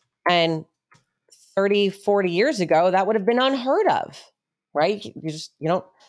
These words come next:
live with someone with your kids. And, and, and I mean, don't get me wrong. They're, you know, they're great people. They're some of our best friends and we don't judge their relationship. It's, it's about how society and culture have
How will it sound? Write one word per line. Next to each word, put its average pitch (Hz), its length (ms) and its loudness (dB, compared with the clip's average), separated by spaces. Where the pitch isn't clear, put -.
live 151 200 0
with 170 120 0
someone 165 400 0
with 156 140 -2
your 156 100 -2
kids. 156 460 0
And, 139 240 -2
and, 143 280 -2
and 170 120 2
I 170 60 2
mean, 165 280 -2
don't 175 140 0
get 175 100 0
me 165 80 2
wrong. 180 300 0
They're, 151 200 0
you 160 80 0
know, 147 60 2
they're 147 140 0
great 170 200 0
people. 165 320 0
They're 143 220 0
some 165 100 0
of 160 60 2
our 147 100 2
best 156 220 0
friends 208 380 0
and 147 200 0
we 151 120 0
don't 156 180 0
judge 165 220 0
their 147 140 0
relationship. 143 680 -2
It's, - 380 -2
it's - 120 -12
about 160 240 2
how 147 160 0
society 143 540 0
and 123 120 -2
culture 143 300 -4
have 127 200 -4